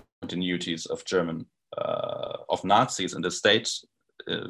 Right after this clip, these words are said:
for example, right? You can see this around the Eichmann trial, where I'm showing that Germany withheld, you know, weapon deliveries until the Eichmann trial, uh, was done in a way that did not,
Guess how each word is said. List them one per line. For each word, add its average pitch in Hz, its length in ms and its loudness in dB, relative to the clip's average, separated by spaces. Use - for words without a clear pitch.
for 90 140 2
example, 117 480 2
right? 90 220 0
You 98 80 -2
can 110 140 2
see 135 100 4
this 123 180 4
around 113 200 6
the 107 80 -2
Eichmann 104 400 4
trial, 135 260 6
where 98 120 6
I'm 98 60 0
showing 113 380 6
that 92 180 6
Germany 107 300 6
withheld, 131 840 6
you 113 60 -4
know, 101 120 6
weapon 120 380 6
deliveries 95 720 2
until 113 760 6
the 104 240 -4
Eichmann 101 460 4
trial, 90 500 4
uh, 90 80 2
was 95 280 0
done 117 280 8
in 98 120 -2
a 92 40 -2
way 92 340 4
that 90 340 -4
did 104 240 -2
not, 98 500 2